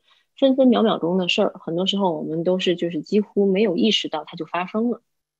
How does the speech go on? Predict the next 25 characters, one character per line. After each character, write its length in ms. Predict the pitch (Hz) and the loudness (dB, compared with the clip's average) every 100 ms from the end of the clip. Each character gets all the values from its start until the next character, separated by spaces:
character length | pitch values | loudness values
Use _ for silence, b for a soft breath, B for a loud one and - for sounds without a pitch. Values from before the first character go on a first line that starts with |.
| _ _ _ _ B B B B | _ _ _ _ B B B B
在 140 | 269 262 | 4 6
情 240 | - 226 | 6 4
绪 100 | 262 | 6
管 300 | 214 180 202 | 6 6 6
理 180 | 233 165 | 4 4
这 140 | 185 | 4
个 100 | 180 | 4
领 220 | 160 160 180 | 2 2 2
域 80 | |
里 80 | 170 | 2
面， 240 | 165 170 175 | 0 -2 0
最 80 | |
有 100 | 196 | 0
名 160 | 160 160 | 0 0
的 80 | 185 | 0
一 80 | 175 | 0
位 80 | |
教 220 | 180 185 185 | 0 -2 -2
授 180 | 202 | -2
呢， 140 | 190 180 | -2 -2
是 120 | - | -4
叫 380 | 185 170 160 156 | -2 0 -2 -4
做 320 | - 165 160 | -4 -4 -2
Doctor 320 | 180 190 202 | -4 -2 -2
Ch-， 240 | 190 180 | -2 -6